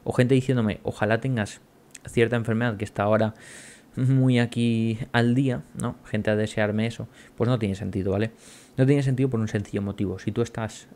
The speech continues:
eh, abocando porque todas las vidas deberían de seguir adelante, pues yo también.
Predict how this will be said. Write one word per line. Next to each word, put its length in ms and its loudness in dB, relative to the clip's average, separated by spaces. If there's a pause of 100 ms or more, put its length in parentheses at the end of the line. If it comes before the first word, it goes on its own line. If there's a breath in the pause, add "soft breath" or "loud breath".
eh, 380 0
abocando 580 0 (420 loud breath)
porque 280 2
todas 240 2
las 200 -2
vidas 500 -4
deberían 520 -2
de 440 -6
seguir 360 -2
adelante, 600 0 (640 loud breath)
pues 300 -12 (120)
yo 140 -2
también. 280 -2